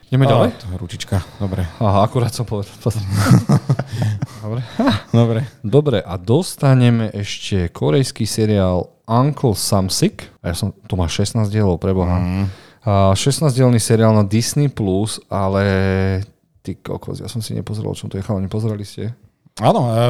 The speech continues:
Speaker 2: videl som trailer na to a je to, je to nejaký príbeh nejakého, dobre, máme tak, však volá sa to Uncle Samsik, takže o nejakého, nejaký strýko a jeho nejaký,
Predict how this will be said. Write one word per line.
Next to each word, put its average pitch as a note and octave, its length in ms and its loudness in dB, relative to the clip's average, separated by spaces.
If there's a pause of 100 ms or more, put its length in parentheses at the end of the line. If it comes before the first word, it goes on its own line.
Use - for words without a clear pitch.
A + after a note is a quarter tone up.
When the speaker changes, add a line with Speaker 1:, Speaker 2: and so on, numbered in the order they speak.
(120)
Speaker 2:
videl C3 340 0
som A#2+ 280 -4
trailer A#2 480 -2
na A2+ 140 -2
to A2+ 180 -4
a G2 480 -2
je G2 340 -4
to, G2 400 -6
je G2+ 140 -8
to A2+ 100 -8
nejaký G#2+ 240 -2
príbeh G#2 480 -4
nejakého, G2 720 -4
dobre, F#2 240 -2
máme F#2+ 240 -4
tak, - 240 -10
však - 200 -20
volá E2+ 180 -14
sa - 100 -12
to - 100 -4
Uncle F#2 300 -4
Samsik, F#2 400 -2
takže F2+ 240 -4
o F2+ 80 -2
nejakého, F#2+ 280 -2
nejaký G2 300 -4
strýko A2 520 -2 (260)
a - 140 -8
jeho G#2 300 4
nejaký, F#2+ 760 2